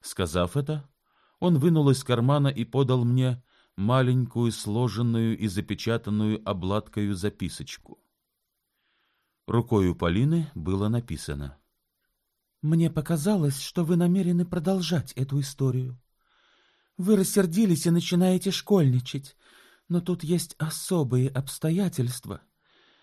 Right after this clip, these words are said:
и я вам их потом, может быть, объясню, а вы, пожалуйста, перестаньте и уймитесь.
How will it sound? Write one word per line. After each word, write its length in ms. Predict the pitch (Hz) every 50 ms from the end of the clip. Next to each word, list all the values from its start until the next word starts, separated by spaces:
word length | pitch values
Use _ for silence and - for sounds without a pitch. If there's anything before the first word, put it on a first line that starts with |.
| _ _ _
и 100 | - 185
я 180 | 175 190 185
вам 200 | 165 180 180 180
их 120 | 175 - -
потом, 300 | 180 175 175 190 180 170
может 320 | 170 175 175 - 180 175
быть, 240 | 147 147 180 - -
объясню, 800 | - 165 151 139 156 180 170 - - 190 202 226 214 175 - - - - - - _ _ _ -
а 120 | 190 190
вы, 120 | 170 202
пожалуйста, 680 | 190 - 190 185 156 156 208 202 190 190 - - - 190
перестаньте 880 | - - 196 175 175 170 - - - - 202 196 180 165 - - - - - -
и 100 | 190 196
уймитесь. 960 | 190 190 190 180 175 170 175 165 127 - - - - - - - - -